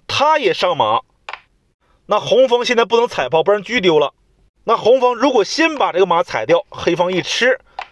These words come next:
红方再踩炮，黑方可以用车来吃啊。这样走只是个交换而已。那当时黑方上马，这时候呢，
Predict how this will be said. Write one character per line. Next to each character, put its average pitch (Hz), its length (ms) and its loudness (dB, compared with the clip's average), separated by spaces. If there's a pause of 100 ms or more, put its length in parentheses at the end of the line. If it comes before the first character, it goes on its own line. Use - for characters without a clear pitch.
(100)
红 226 380 0
方 262 200 0
再 311 280 2
踩 135 260 -4
炮， 196 260 -2 (300)
黑 226 260 0
方 220 160 0
可 240 140 0
以 185 80 2
用 190 180 0
车 233 180 0
来 160 120 2
吃 123 200 -4
啊。 113 160 2 (960)
这 277 100 0
样 269 160 2
走 233 160 2
只 147 180 -8
是 196 100 0
个 214 60 4
交 233 180 0
换 247 140 2
而 156 140 -4
已。 120 220 -2 (840)
那 190 180 0
当 269 360 -2
时 233 280 0
黑 247 240 -2
方 247 200 -2
上 269 320 0
马， 131 300 0 (760)
这 294 220 0
时 160 120 0
候 160 120 2
呢， 139 160 0